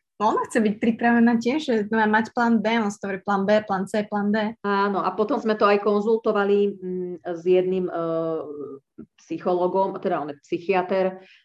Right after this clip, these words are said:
Speaker 2: detský, že teda, že či to máme, ako to máme komunikovať a on, on povedal, že áno, že rozhodne by to povedal a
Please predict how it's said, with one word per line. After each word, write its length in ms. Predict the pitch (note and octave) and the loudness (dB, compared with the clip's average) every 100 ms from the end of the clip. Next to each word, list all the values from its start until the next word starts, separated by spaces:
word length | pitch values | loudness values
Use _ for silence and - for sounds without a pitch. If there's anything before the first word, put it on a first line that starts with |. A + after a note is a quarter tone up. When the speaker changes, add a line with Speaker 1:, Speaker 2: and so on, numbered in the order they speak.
| F3 | -2
Speaker 2:
detský, 720 | F3+ F#3 - - G3+ G3+ F#3 E3+ | 2 2 0 0 2 2 0 -2
že 160 | F3 | -4
teda, 240 | F3+ F3 E3 | -2 -2 -2
že 80 | E3+ | -6
či 160 | F#3 | -4
to 80 | F#3+ | -2
máme, 240 | E3+ F3+ | 0 0
ako 200 | F3+ - - | 0 -2 -2
to 60 | F3+ | -2
máme 240 | F3 F#3 | -2 -4
komunikovať 680 | F3 E3 F3 E3+ G3 F3+ F3+ | -6 -6 -6 -4 0 0 2
a 100 | E3 - | 0 0
on, 240 | E3 E3+ D#3+ | -2 -2 -6
on 160 | F3 F3+ | -8 -6
povedal, 480 | E3 F3+ F3 E3 | -2 0 2 2
že 80 | D#3+ | 0
áno, 240 | D#3+ F3 E3+ | 0 -2 -4
že 160 | E3 | -4
rozhodne 400 | E3 E3 F3+ E3+ D#3 | -4 -4 -4 -4 -4
by 100 | E3 E3 | -4 -2
to 240 | E3+ D#3 | -4 -4
povedal 560 | E3+ F#3 G3 F#3 F3+ - | -4 -2 2 4 4 2
a 240 | C#3 | 0